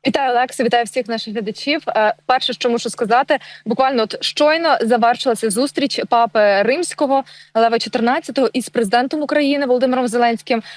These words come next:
Е, також в, під час, е, власне, аудієнції були присутні перша леді України Олена Зеленська, також, е, керівник Офісу президента Андрій Єрмак та міністр закордонних справ Андрій Сибіга. Тож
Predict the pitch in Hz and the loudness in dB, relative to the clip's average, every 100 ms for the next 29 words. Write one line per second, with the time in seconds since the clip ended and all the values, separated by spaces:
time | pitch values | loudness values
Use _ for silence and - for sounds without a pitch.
0 | - 220 - 180 240 311 - 262 208 202 | -2 0 0 0 2 0 0 -2 -2 0
1 | 262 247 226 - _ 285 - 247 202 - | 2 2 0 -10 _ -2 2 2 0 -4
2 | - - - - 220 214 226 233 254 240 | -8 -10 -6 0 2 2 2 0 0 0
3 | 226 233 233 240 302 - 330 247 240 233 | 2 2 2 0 0 0 2 2 0 -2
4 | - 262 247 233 226 - 220 202 247 - | -4 -4 -2 0 -2 0 0 2 0 -2
5 | 302 302 285 277 269 240 254 254 247 240 | -4 -2 -2 -2 -2 -2 -2 -2 -2 -2
6 | 240 226 - - - 220 214 208 208 214 | -2 -4 -8 -20 -6 0 2 2 2 -2
7 | - - 277 254 226 - - 214 226 233 | -4 -2 2 2 0 -2 -6 -4 -2 0
8 | 330 349 294 285 285 262 247 - 254 240 | 0 -2 0 2 2 2 0 0 0 2
9 | 233 - 226 220 220 233 214 - - 233 | 0 -2 -2 -2 -2 0 -2 -4 0 0
10 | 294 226 214 240 - 247 190 196 165 262 | 0 -2 0 -2 -2 -4 -2 -2 0 0
11 | - | -2